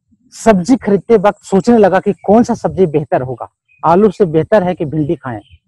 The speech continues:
भुजिया से बेहतर है सब्जी खाएं। तेल डर डर के डालने लगा किचन के अंदर। उसके बाद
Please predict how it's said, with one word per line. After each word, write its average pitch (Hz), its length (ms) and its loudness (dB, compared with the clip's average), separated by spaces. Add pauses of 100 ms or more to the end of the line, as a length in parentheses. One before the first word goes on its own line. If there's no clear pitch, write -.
(580)
भुजिया 180 360 2
से 214 140 -2
बेहतर 185 300 0
है 208 80 2
सब्जी 156 300 -6
खाएं। - 520 -8 (400)
तेल 247 440 4
डर 180 140 4
डर 208 280 2
के 202 120 2
डालने 151 380 0
लगा 117 300 -6 (500)
किचन 160 280 -4
के 135 120 -8
अंदर। 113 200 -12 (2250)
उसके 220 240 0
बाद 185 280 0